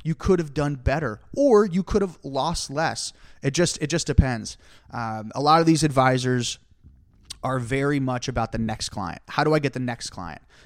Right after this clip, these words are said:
And it hurts my, hurts my heart a little bit when I see that they're, that these banks are now jumping on the cryptocurrency game, um, just trying to get the,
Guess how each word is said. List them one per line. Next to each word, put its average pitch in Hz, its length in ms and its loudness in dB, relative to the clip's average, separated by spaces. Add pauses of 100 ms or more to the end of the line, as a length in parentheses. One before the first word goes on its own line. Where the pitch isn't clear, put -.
(140)
And 127 320 -4
it 135 140 -8
hurts - 280 -6
my, 139 420 -2
hurts 170 220 -4
my 165 120 -2
heart 151 240 0
a 135 40 0
little 135 200 -2
bit 127 200 -4
when 123 120 -2
I 123 80 -2
see 131 500 -4 (280)
that 120 180 -2
they're, 117 500 -2 (360)
that 131 120 -2
these 135 160 0
banks 135 420 0
are 127 60 -2
now 117 140 0
jumping 127 400 -2
on 123 160 0
the 117 80 -6
cryptocurrency 120 880 -4
game, 110 400 -8 (400)
um, 104 540 -8
just - 260 0
trying 135 220 0
to 127 60 0
get 123 200 -4
the, 113 220 -8